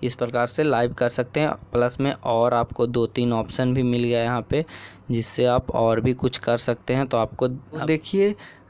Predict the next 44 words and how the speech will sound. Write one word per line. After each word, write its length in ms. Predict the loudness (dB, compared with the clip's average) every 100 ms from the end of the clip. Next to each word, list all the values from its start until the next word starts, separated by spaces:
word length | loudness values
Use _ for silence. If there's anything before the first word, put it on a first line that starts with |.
| -20 -20 -6
कुछ 120 | 0 2
दिन 220 | 2 4
पहले 320 | 4 6 4
एक 140 | 0
और 300 | 0 4 4
कमेंट 420 | 2 0 0 2 2
आया 180 | 2
था, 160 | 2 0
मैं 180 | 0 2
गलती 280 | 2 2 2
से 140 | 2
बताना 420 | 0 0 0 2
भूल 320 | 0 2 2
गया 180 | 4 2
था 120 | 2
कि 140 | -2 -4
किस 240 | -2 -2
प्रकार 320 | 2 2 2
से 200 | 0 0 -2 -2
अपनी 400 | -2 0 2 4
वाटरमार्क 760 | 2 2 2 2 2 0 0
लगाएं, 380 | 0 2 -2 -4 -10 -18 -18 -14 -4
अ, 260 | 0 2 2
यानी 360 | 4 4 2
कि 460 | 0 0 2 0 -2 -4
अपनी 540 | -4 -2 0 2 2
जो 140 | 2 0
थंबनेल 460 | 2 0 2 4
होती 300 | 4 2 2
है 200 | 2 2 0 2
वो 120 | 4
लगाएं, 480 | 6 4 2 0 -2
जिसके, 720 | -4 -6 -2 0 2 2 0
जो 200 | 2 2
YouTube 320 | 2 0 0
पे 100 | 2
आप 160 | 2 2
लाइव 200 | 0 0
करते 280 | -4 -2
हैं 80 | -2
उसमें 280 | -2 0 0
अपनी 260 | 0 -2 -2
थंबनेल 400 | -2 -2 0 0
लगाएं। 260 | 0 -2